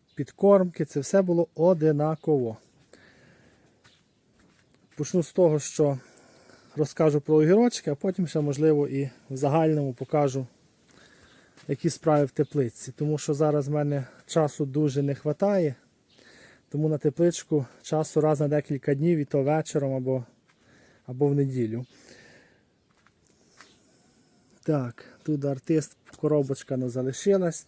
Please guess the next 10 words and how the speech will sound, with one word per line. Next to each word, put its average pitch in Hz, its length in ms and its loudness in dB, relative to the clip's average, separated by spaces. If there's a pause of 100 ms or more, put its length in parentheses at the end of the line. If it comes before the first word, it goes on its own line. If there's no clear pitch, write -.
Так, 135 300 -2 (540)
почну 190 300 0
з - 40 -8
чого? 117 420 -4
Почну 180 260 -2
з 156 80 -4
Амура. 147 420 0 (1400)
Десять 165 540 0 (160)
штук - 400 -2
Амура. 151 520 0